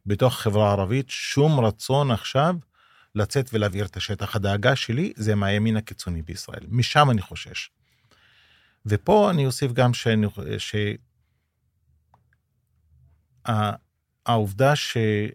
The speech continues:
אה, החברה הערבית מתנהגת היום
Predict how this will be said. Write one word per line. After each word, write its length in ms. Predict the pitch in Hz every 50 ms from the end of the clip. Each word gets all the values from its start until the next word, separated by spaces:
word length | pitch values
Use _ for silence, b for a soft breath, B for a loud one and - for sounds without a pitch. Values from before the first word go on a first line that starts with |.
| - - -
אה, 200 | - 110 107 107 110 113 117 117 113 110 107 110 110 110 110
החברה 380 | 110 110 - - 110 104 110 113
הערבית 440 | 123 120 110 98 113 113 - - -
מתנהגת 560 | 107 104 - - 101 95 104 113 110 110 -
היום 300 | 98 95 101 123 143 160